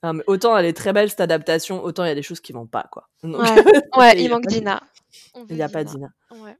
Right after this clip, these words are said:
Speaker 1: Donc heu, ça, je trouvais que c'était, heu, c'était décevant.
Speaker 2: Mmh.
Speaker 1: Donc tu as parlé de Gédéon tout à l'heure, du sergent
Speaker 2: Oui,
Speaker 1: Tips aussi
Speaker 2: oui.
Speaker 1: et il y a Rufus.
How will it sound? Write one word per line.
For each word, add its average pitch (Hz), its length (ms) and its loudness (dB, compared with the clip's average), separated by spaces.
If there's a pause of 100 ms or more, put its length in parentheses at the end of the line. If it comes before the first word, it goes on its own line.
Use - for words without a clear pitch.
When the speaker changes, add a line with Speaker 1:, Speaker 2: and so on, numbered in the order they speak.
(100)
Speaker 1:
Donc 156 320 -10
heu, 147 160 -8
ça, 160 180 -10
je 160 80 -16
trouvais 151 220 -14
que 160 80 -20
c'était, 143 340 -16
heu, 127 120 -14 (680)
c'était 165 320 -14
décevant. 156 400 -12 (340)
Speaker 2:
Mmh. 226 180 -20
Speaker 1:
Donc 165 120 -12
tu 202 60 -2
as 185 40 -6
parlé 185 220 0
de 165 60 -6
Gédéon 214 320 0
tout 208 180 -12
à 170 140 2
l'heure, 180 240 2
du 180 80 -12
sergent 180 340 -8
Speaker 2:
Oui, - 20 -10
Speaker 1:
Tips 214 300 -6
aussi 277 380 -2
Speaker 2:
oui. - 20 -20 (560)
Speaker 1:
et 196 360 4
il 196 80 -12
y 202 40 0
a 202 220 0 (420)
Rufus. 277 640 -6